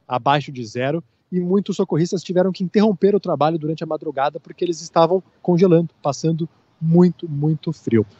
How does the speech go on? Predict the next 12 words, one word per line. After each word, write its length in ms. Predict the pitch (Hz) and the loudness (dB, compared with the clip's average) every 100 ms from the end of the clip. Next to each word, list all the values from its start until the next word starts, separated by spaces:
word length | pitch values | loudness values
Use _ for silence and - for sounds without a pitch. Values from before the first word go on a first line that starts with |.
| _ _ | _ _
O 80 | 151 | 2
presidente 340 | 190 175 196 | 4 4 2
da 100 | 208 | 2
Turquia, 400 | 185 180 - 156 | 2 -2 -2 -2
Recep 360 | 135 127 156 - | -2 -2 -6 -6
Tayyip 260 | 151 143 151 | -6 -4 -4
Erdogan, 400 | 139 131 127 113 | -4 -6 -6 -2
deve 220 | 147 170 | 2 2
visitar 420 | 147 151 139 143 143 | 0 -6 -4 -2 -2
algumas 360 | 127 131 113 | -4 -6 -2
áreas 400 | 123 127 120 - - | -2 -2 -4 -8 -12
afetadas 880 | 123 139 - 131 151 156 170 - | -8 -8 0 2 2 0 -8 -10